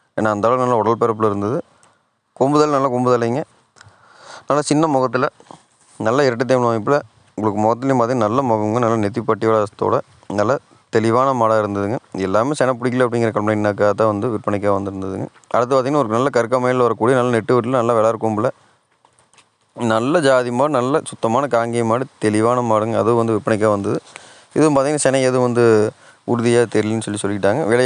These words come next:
வந்து பார்த்தீங்கன்னா ஐம்பத்தி ஏழாயிரம் சொல்லிட்டு இருந்தாங்க. என்ன விலைக்கு விற்பனை ஆச்சு அப்படிங்கிற விவரம் எதுவும் நம்மளுக்கு தெரியலைங்க. ஆனா மாட்டுல நல்ல மாடுங்க. அடுத்து பார்த்தீங்கன்னா ஜோடி எருது, ரெண்டு ஜோ-, இந்த வாரம் பார்த்தீங்கன்னா ஒரு நாலு ஜோடி எருது பக்கமா வந்ததுங்க.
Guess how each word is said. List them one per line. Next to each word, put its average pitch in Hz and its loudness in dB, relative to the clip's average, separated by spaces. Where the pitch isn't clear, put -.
வந்து 123 -2
பார்த்தீங்கன்னா 117 2
ஐம்பத்தி 117 -2
ஏழாயிரம் 120 2
சொல்லிட்டு 104 -4
இருந்தாங்க. 110 -2
என்ன 110 0
விலைக்கு 113 -2
விற்பனை 110 -2
ஆச்சு 104 -2
அப்படிங்கிற 104 -2
விவரம் 101 0
எதுவும் 101 -2
நம்மளுக்கு 98 -6
தெரியலைங்க. 98 -4
ஆனா 127 0
மாட்டுல 135 0
நல்ல 110 0
மாடுங்க. 104 0
அடுத்து 127 0
பார்த்தீங்கன்னா 139 0
ஜோடி 143 2
எருது, 123 2
ரெண்டு 120 2
ஜோ-, 110 4
இந்த 113 2
வாரம் 139 2
பார்த்தீங்கன்னா 135 0
ஒரு 113 -2
நாலு 123 0
ஜோடி 143 2
எருது 123 0
பக்கமா 113 0
வந்ததுங்க. 104 0